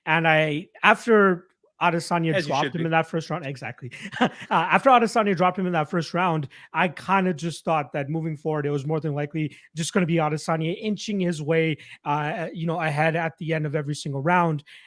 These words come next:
Speaker 1: And, uh, I kinda, you know, live, I only gave Robert Whitaker round two. And even that was a toss-up, in my opinion. But after seeing some of the outroar on social media and all that,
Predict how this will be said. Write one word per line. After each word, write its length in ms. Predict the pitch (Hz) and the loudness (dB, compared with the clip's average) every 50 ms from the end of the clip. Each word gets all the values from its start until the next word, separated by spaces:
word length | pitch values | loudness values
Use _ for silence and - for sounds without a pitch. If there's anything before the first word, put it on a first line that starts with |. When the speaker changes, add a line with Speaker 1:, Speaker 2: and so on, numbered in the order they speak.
| - - - | -14 -8 -4
Speaker 1:
And, 240 | 160 165 165 156 | -4 -2 0 0
uh, 160 | 165 156 156 165 | 0 0 0 0
I 80 | 156 170 | -2 -4
kinda, 560 | - - - 190 208 214 208 202 190 196 - _ - | -4 -4 -2 0 2 2 4 2 2 0 -4 _ -8
you 100 | 202 185 | -6 -4
know, 120 | 170 139 | -4 -4
live, 560 | 131 123 143 180 196 190 170 156 147 - - _ - | -4 0 2 4 4 4 4 2 -2 -6 -12 _ -2
I 160 | 143 135 135 - | -2 -2 -2 -2
only 240 | 151 175 180 180 185 | -2 -2 0 0 0
gave 220 | 151 160 170 170 147 | 0 0 0 0 0
Robert 260 | 151 151 151 156 143 | 0 0 0 -2 -2
Whitaker 300 | 143 147 156 - 160 151 | -4 -4 -6 -6 -6 -4
round 280 | 139 143 143 139 135 | -4 -4 -6 -6 -8
two. 280 | - - 208 208 139 107 _ _ _ _ _ - | -8 -8 -6 -6 -8 -8 _ _ _ _ _ -2
And 180 | 180 202 208 | -2 0 0
even 260 | 226 226 208 196 202 | 0 0 0 2 4
that 180 | 180 175 185 180 | 4 4 4 2
was 140 | 160 151 147 | 0 -4 -6
a 60 | 147 | -6
toss-up, 400 | - - 165 160 160 - 147 - | -6 -4 -4 -4 -4 -6 -8 -8
in 80 | 160 139 | -6 -4
my 140 | 139 131 127 | -4 -6 -6
opinion. 380 | 127 - 185 180 165 131 117 - _ _ _ _ _ _ _ _ _ - | -6 -6 -6 -4 -4 -6 -8 -10 _ _ _ _ _ _ _ _ _ 0
But 360 | 120 202 220 214 220 - _ - | 6 6 6 6 6 0 _ 2
after 260 | 180 202 208 - 233 | 2 2 2 2 0
seeing 320 | 202 - - 262 285 294 254 | -2 -2 -2 -4 -2 -2 -2
some 160 | - 262 226 | -2 -2 -2
of 40 | 214 | 0
the 80 | 180 | 0
outroar 560 | 151 151 170 214 226 196 170 170 160 151 143 151 | 0 0 0 -2 -2 0 2 2 2 2 2 -2
on 200 | 160 160 165 160 | -4 -4 -6 -6
social 360 | - - 165 156 - - 156 | -6 -6 -6 -6 -6 -6 -4
media 220 | 151 151 147 147 | -4 -2 -2 -4
and 100 | 147 143 | -4 -4
all 120 | 143 139 139 | -4 -4 -4
that, 240 | 147 147 151 147 | -2 -2 -4 -4